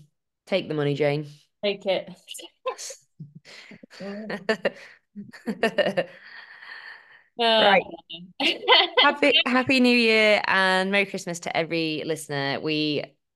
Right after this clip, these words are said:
Speaker 1: adore you for the support
Speaker 2: Yeah,
Speaker 1: over the
Speaker 2: thanks,
Speaker 1: last
Speaker 2: guys. And just so you know, there won't be, um,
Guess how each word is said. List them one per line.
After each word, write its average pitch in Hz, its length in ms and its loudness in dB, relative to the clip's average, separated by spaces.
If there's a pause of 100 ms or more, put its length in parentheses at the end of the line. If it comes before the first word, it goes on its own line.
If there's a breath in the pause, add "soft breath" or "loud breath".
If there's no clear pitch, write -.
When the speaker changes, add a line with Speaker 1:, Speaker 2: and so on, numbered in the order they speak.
(220)
Speaker 1:
adore 147 360 0
you 135 300 -4
for 127 420 -4
the - 80 -12
support - 680 -12
Speaker 2:
Yeah, 208 100 -2
Speaker 1:
over 127 80 -2
the - 80 0
Speaker 2:
thanks, - 80 -4
Speaker 1:
last 143 180 -8
Speaker 2:
guys. 175 220 -4 (140)
And 240 220 2
just 254 240 0
so 240 60 2
you 220 180 0
know, 208 240 -2
there 196 240 -4
won't 202 240 -6
be, 190 520 -6
um, 170 840 -8